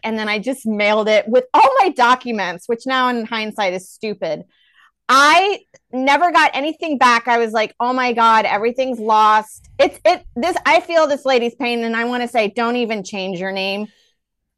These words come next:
You can just tell people that's your name and they can go with it. You can sign off, but don't change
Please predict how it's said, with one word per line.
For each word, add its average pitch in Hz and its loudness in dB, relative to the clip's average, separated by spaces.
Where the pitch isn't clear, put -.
You 339 0
can 381 -2
just 349 -2
tell 294 2
people 302 2
that's 247 2
your 247 0
name 254 0
and 254 -2
they 240 2
can 240 -4
go 214 2
with 240 -2
it. 277 2
You 233 -4
can 233 -6
sign 226 -4
off, 233 2
but 233 -2
don't 247 0
change 262 -4